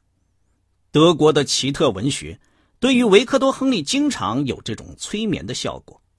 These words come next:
在很久以前，他就放弃了想了解德国人自命不凡的严肃性、他们在世界史上的地位，以及从查理大帝时代起，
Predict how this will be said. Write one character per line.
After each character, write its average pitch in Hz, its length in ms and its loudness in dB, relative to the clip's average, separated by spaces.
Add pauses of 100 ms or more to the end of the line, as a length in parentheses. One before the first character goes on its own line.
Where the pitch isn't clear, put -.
(1160)
在 147 140 0
很 - 200 -2
久 151 180 0
以 135 60 -2
前， - 400 -14 (640)
他 196 100 0
就 208 140 2
放 220 300 8
弃 156 200 2
了 113 200 -2
想 139 260 4
了 151 240 6
解 147 160 0
德 135 240 0
国 147 120 4
人 131 200 2
自 247 180 0
命 147 200 4
不 156 120 -4
凡 95 240 -6
的 117 100 -2
严 92 280 -8
肃 123 180 -6
性、 101 240 -8 (540)
他 156 140 4
们 170 100 2
在 175 120 6
世 254 220 0
界 190 140 4
史 - 240 -6
上 - 160 -8
的 104 80 -8
地 151 280 -6
位， 65 140 -16 (760)
以 151 160 2
及 214 160 0
从 180 260 -2
查 - 300 2
理 240 120 -4
大 135 200 -6
帝 139 120 -4
时 110 220 -8
代 117 180 2
起， - 280 -12